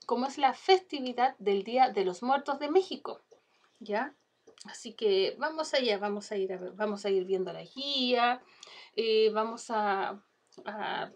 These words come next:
a leerla, algunas dudas, ¿ya? Vamos a empezar bastante sencillo, así que tranquilos y espero que también, eh, les guste, les guste la actividad.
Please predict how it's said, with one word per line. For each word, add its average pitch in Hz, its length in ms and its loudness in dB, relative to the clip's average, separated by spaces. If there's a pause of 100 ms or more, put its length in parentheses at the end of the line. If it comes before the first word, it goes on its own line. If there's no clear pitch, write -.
(240)
a 180 120 -10
leerla, 247 720 2
algunas 202 500 -2 (300)
dudas, 294 540 -6
¿ya? 302 260 0
Vamos 262 300 -2
a - 20 -6
empezar 247 300 -10
bastante 254 400 -10
sencillo, 254 480 -10
así 233 180 -14
que 196 140 -4
tranquilos 294 680 -6
y 311 140 -2
espero 330 240 -4 (240)
que 349 120 -20 (600)
también, 226 520 -6
eh, 208 380 -2
les - 160 -20
guste, - 460 -2 (280)
les 202 140 -2
guste 240 240 -12
la 208 120 -8
actividad. - 400 -14